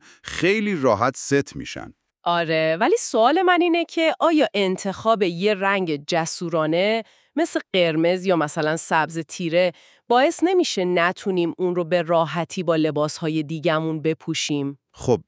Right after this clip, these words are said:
Speaker 1: این بستگی داره که چه هدفی از استایل خودتون دارید. رنگ‌های کلاسیک مثل یه بوم نقاشی یا یه قاب خنثی عمل می‌کنن.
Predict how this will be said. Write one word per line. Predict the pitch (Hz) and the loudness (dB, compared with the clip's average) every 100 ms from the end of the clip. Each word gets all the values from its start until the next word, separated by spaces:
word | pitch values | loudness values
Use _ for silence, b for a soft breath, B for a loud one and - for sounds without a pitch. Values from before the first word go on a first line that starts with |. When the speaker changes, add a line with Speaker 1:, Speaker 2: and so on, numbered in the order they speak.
| - | -4
Speaker 1:
این | 156 208 151 | 0 0 0
بستگی | 127 - 135 147 | 0 0 -6 -4
داره | 170 180 | -2 -2
که | 185 185 | -4 -6
چه | - 175 | -4 -4
هدفی | 175 127 95 104 135 90 | -2 -2 0 0 -2 -4
از | 80 73 | -4 -4
استایل | 87 - - 85 78 | -8 -6 -4 -2 -4
خودتون | - 87 78 - 78 | -6 -6 -6 -6 -6
دارید. | 73 71 67 _ B B B B | -6 -6 -8 _ B B B B
رنگ‌های | 120 120 110 143 160 | -2 0 0 0 -2
کلاسیک | - 110 104 - 117 147 - - | -2 0 0 0 -2 -4 -4 -10
مثل | 104 135 - | -4 -4 -2
یه | 147 135 | -2 -2
بوم | 107 123 131 107 95 | -2 0 2 2 0
نقاشی | 92 92 - 98 - - | -2 -6 -4 -6 -4 -4
یا | 131 143 113 | -4 -2 0
یه | 139 160 | 0 -2
قاب | - 131 151 | 0 0 0
خنثی | 160 - 107 98 131 | -4 -2 -2 -2 -2
عمل | 120 80 73 | -2 -2 -6
می‌کنن. | 67 69 73 65 58 | -8 -10 -10 -12 -12